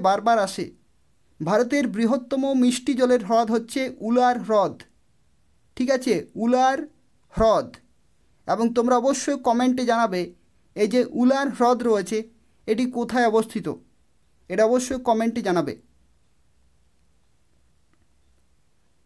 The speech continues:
পরবর্তী প্রশ্ন থেকে বলা হচ্ছে কোন নদীর উপর হীরাকুন্দ বাঁধ নির্মিত হয়েছে? আশা করি প্রত্যেকেই, যা যারা এই ভিডিওটি দেখছো, প্রত্যেকেই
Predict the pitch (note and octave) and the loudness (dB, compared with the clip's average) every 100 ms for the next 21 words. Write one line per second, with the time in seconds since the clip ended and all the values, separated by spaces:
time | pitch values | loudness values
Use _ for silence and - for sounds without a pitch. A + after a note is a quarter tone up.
0 | _ G3 B3 C#4 C4+ D#4+ C#4 C4 C#4+ C#4+ | _ 0 2 2 0 0 0 2 0 2
1 | C4+ C4 C4 C4 D4+ D4 - C4 C#4+ C4 | 2 2 2 -2 -2 -4 -2 2 2 2
2 | B3 B3 B3 C4+ F3+ A#3 B3 B3+ C4 A#3+ | 0 -4 -2 -2 0 2 0 0 -2 0
3 | A#3 B3 A#3 A3 G#3+ B3 A#3+ A3+ A3+ A#3 | 2 0 0 -2 -4 -2 0 2 0 -2
4 | F#3 - _ _ _ _ _ - G#3+ B3+ | -8 -8 _ _ _ _ _ -4 -2 0
5 | B3+ C4+ C#4+ B3+ B3+ A#3+ - B3+ A3+ E3 | -2 -2 -4 -2 -2 -2 -6 -4 0 2
6 | F#3 G#3+ B3+ B3+ G#3+ A3+ B3 F#3+ A3 - | 2 2 2 2 0 -2 -2 0 0 0
7 | C4 C4 C4+ _ _ _ - B3+ B3+ C4+ | -6 -6 -10 _ _ _ -2 -2 -2 -6
8 | C#4 | -4